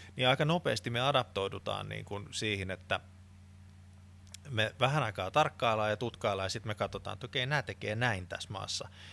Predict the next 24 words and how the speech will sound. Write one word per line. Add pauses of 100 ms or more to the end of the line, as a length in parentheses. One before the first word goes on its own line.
(140)
Et
jos
mä
meinaan
olla
osa
tätä
maata,
niin
mun (100)
pitää
myös
tehdä
näin. (720)
Ja, (220)
ja
se
yhdistettynä
siihen
kieleen (100)
ja
sit
se
halu,